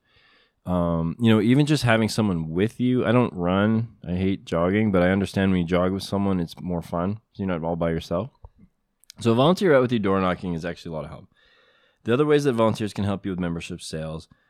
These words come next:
are by making introductions. So saying, you know, "My friend is running, and I'd like to introduce you to her. Would you meet her?"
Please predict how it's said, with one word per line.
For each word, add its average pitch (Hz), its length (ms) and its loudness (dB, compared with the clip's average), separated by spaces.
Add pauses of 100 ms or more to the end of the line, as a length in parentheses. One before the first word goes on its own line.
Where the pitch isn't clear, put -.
(100)
are 87 180 -4
by 87 120 -4
making 113 360 0
introductions. 98 760 -4
So 87 160 -8
saying, 85 360 -6
you 80 80 -4
know, 78 140 -6
"My 76 160 -8
friend 98 500 0
is 90 140 -6
running, 131 460 0
and 98 80 -6
I'd 90 40 -6
like 87 140 -8
to 90 80 -12
introduce 87 360 -6
you 104 100 -6
to 104 200 -6
her. 95 360 -2 (340)
Would 80 120 -12
you 82 60 -8
meet 98 200 -2
her?" 98 180 -4